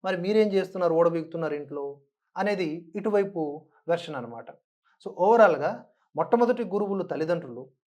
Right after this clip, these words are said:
ఆ తర్వాత ఉపాధ్యాయులు, వెరసి బిడ్డల భవిష్యత్ అనేది ఆధారపడి ఉంది. మరి ఈ గజిబిజి వాతావరణం, గందరగోళ జీవితాల్లో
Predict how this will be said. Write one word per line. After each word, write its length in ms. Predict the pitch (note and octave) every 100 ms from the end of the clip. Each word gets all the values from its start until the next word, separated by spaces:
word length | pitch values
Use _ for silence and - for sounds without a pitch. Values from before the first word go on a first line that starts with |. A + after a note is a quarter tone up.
| _ D3
ఆ 80 | E3+
తర్వాత 400 | F3+ A3 A#3 A3+
ఉపాధ్యాయులు, 760 | D#3 F3 E3+ C3+ B2+ A#2 A#2 - _ _ A#2+
వెరసి 720 | C#3+ A#3 B3+ B3 G3+ A3 - _ C3+
బిడ్డల 300 | E3 G3 G#3
భవిష్యత్ 520 | D#3+ F3 F#3 F#3+ F3
అనేది 520 | D3+ E3+ G3+ D#3+ - _ -
ఆధారపడి 480 | E3 F3 E3 D#3+ D#3+
ఉంది. 300 | B2 A2+ - -
మరి 180 | G3+ G#3+
ఈ 160 | G#3 F#3+
గజిబిజి 360 | F#3 G3+ G3
వాతావరణం, 720 | G3+ G3 G3+ G3 G3 F#3+ F#3+ F#3
గందరగోళ 440 | G3 F#3+ F#3+ F#3
జీవితాల్లో 840 | E3 F#3+ F#3+ F#3 E3+ D3 B2+ F3